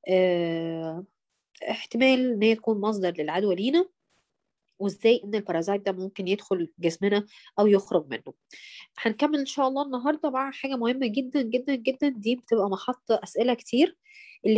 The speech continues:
هي ال pathogenesis of parasitic infection. الأول مع بعض كده، يعني إيه كلمة pathogenesis؟ Pathogenesis يعني ال ability of the parasite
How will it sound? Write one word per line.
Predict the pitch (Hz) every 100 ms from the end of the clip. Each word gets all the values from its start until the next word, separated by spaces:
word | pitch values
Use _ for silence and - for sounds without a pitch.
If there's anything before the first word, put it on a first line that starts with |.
| 247
هي | 277
ال | 262
pathogenesis | 302 311 262 254 294 294 294 -
of | 220
parasitic | - 190 208 247 262 180
infection. | - - - - _ _ _ _
الأول | 220 220 339 330
مع | 233
بعض | 233 302
كده، | 269 320
يعني | 349 220 185
إيه | 220
كلمة | 269 262 247 262 -
pathogenesis؟ | 208 190 170 165 - 151 - _ _ _ _ _ _ -
Pathogenesis | 302 349 285 320 359 381 370 226
يعني | 190 185 190
ال | 202 -
ability | - 294 339 320 311 202
of |
the | 190
parasite | 175 180 180 233 269